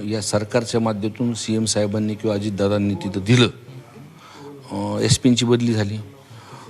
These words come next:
कडक कारवाई त्या गु-, गुन्हेगारांवरती होती, परत दोन नंबरचे आमच्याकडे सगळे धंदे बंद झाले, त्यामुळे जिल्ह्यामध्ये समाधान आहे.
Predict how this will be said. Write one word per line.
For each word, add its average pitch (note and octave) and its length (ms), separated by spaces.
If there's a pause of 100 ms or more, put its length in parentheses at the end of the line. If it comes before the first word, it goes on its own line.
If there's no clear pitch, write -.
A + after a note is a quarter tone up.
(100)
कडक D3+ 280
कारवाई C3 380
त्या B2 160
गु-, A2 400
गुन्हेगारांवरती G2+ 760
होती, F#2+ 460
परत A2 260
दोन A#2 320
नंबरचे C3 460
आमच्याकडे A#2+ 500
सगळे B2 200
धंदे A#2+ 260
बंद A#2 200
झाले, A2 200
त्यामुळे A#2 340
जिल्ह्यामध्ये B2 420
समाधान B2+ 440
आहे. F2 120